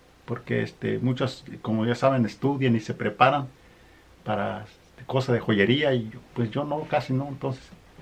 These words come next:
pero, eh, sin embargo, ahí estamos. Muchas gracias a todos los amigos que miran mis videos de parte de su compa Víctor y Joyería Seis Diamantes. Así que, si eres nuevo por aquí,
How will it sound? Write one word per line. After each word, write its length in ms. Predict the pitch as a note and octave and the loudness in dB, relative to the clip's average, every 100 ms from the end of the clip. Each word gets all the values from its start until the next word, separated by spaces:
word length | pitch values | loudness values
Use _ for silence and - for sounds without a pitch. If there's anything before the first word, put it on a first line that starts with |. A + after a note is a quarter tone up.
| - - - - - | -20 -20 -20 -16 4
pero, 200 | A#2+ C3 | 8 8
eh, 60 | C3 | 8
sin 160 | A#2 | 6
embargo, 300 | A#2+ D3+ D#3+ | 6 8 6
ahí 40 | D3+ | 6
estamos. 480 | D#3+ D#3+ B2+ - - | 6 6 4 -4 0
Muchas 320 | B2 E3 C#3 | 2 4 4
gracias 440 | C3 D#3+ E3 D#3+ - | 6 4 4 0 0
a 100 | - | 4
todos 240 | C#3 D3 | 4 4
los 140 | B2 | 4
amigos 420 | A2 C3+ D#3+ D3+ - | 4 4 0 -4 -2
que 160 | A#2+ | 2
miran 340 | A#2+ C3 C3 A#2+ - - - - - - | 2 2 0 -2 -10 -20 -20 -20 -6 4
mis 180 | A2+ G#2+ | 4 6
videos 480 | A2 C#3 D#3+ D#3 | 6 8 8 6
de 80 | C3 | 2
parte 340 | B2 C#3+ C#3+ C3 | 4 2 2 -4
de 40 | |
su 120 | - | -2
compa 280 | - C3 B2 | -2 2 2
Víctor 400 | C3+ D#3+ - C3+ | 2 -2 -2 -2
y 80 | A#2+ | 0
Joyería 400 | - A#2 B2+ C#3+ | 0 2 2 2
Seis 180 | C3+ A#2 | 0 4
Diamantes. 640 | A#2+ C3+ D#3+ E3+ E3 - - - - - - - - | 4 4 4 2 2 -2 -20 -20 -20 -20 -20 -14 -6
Así 240 | A2+ D3 | -4 -4
que, 420 | C#3 C#3 B2 G#2 - - - | 0 6 6 6 -2 -18 0
si 160 | C3 | 4
eres 140 | D#3+ B2+ | 6 8
nuevo 240 | E3 E3+ | 8 8
por 160 | - B2+ | 8 6
aquí, 360 | A#2+ F#3 F3+ | 6 0 0